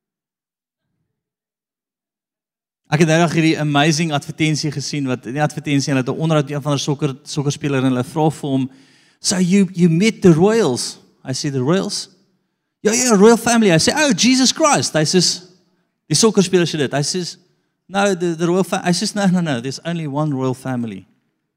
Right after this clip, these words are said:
Okay. Daai was vir my baie cool. Die ou van, van, van C N N het nie baie daarvan gehou, so, hè? Maar hoor gou mooi,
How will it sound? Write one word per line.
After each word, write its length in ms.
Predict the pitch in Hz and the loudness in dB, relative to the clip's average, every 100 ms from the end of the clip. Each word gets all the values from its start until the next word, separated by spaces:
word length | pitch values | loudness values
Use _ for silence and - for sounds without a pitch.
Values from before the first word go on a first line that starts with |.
| _ _ _ _ _ _ _ - | _ _ _ _ _ _ _ -4
Okay. 200 | 160 107 - _ _ _ _ _ _ _ _ _ _ _ _ _ _ _ _ 147 | -2 -2 -12 _ _ _ _ _ _ _ _ _ _ _ _ _ _ _ _ 2
Daai 140 | 160 | 2
was 160 | 147 - | 2 -4
vir 100 | 123 | -4
my 60 | |
baie 200 | 123 117 | -2 -4
cool. 300 | - 131 98 _ _ _ _ _ _ _ _ _ _ _ _ _ _ _ _ _ _ _ _ | -4 -10 -10 _ _ _ _ _ _ _ _ _ _ _ _ _ _ _ _ _ _ _ _
Die 80 | 143 | 0
ou 120 | 165 | 0
van, 340 | 170 160 139 - | 0 -2 -4 -12
van, 360 | - 151 147 | -4 -2 -2
van 220 | 139 147 139 | -4 -4 -4
C 240 | - 156 | 0 0
N 60 | 156 | 2
N 80 | |
het 80 | 147 | 0
nie 80 | 147 | 0
baie 160 | 127 120 | 0 0
daarvan 240 | 113 127 | 0 -4
gehou, 200 | 120 123 | -4 -6
so, 120 | 120 | -4
hè? 200 | 131 165 151 - _ _ _ _ _ _ _ _ _ _ - | -4 -4 -8 -20 _ _ _ _ _ _ _ _ _ _ 2
Maar 140 | 185 | 6
hoor 140 | 220 | 6
gou 180 | 175 202 | 4 2
mooi, 320 | 202 202 151 | 4 2 2